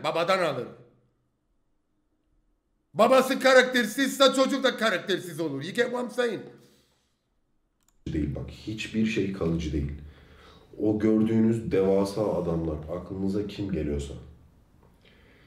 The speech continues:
Speaker 2: hiçbiri kalıcı değil. Natürel olsun, ilaçlı olsun. Sizde de öyle olmayacak zaten.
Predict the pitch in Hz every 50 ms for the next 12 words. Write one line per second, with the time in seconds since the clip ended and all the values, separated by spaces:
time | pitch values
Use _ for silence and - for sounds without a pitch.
0 | - _ _ _ _ _ - 107 110 - - - - 120 110 110 110 113 - -
1 | - - - - - 104 92 95 92 92 92 80 85 82 78 76 76 78 82 85
2 | 85 - 101 95 95 90 82 76 76 - - 80 - - - - - - - 95
3 | 87 82 80 78 - - 82 76 73 73 73 - - - - - - _ _ _
4 | _ _ _ _ _ - - 113 101 95 101 110 110 107 98 98 98 95 92 92
5 | 90 90 80 71 71 73 71 - 73 69 69 71 67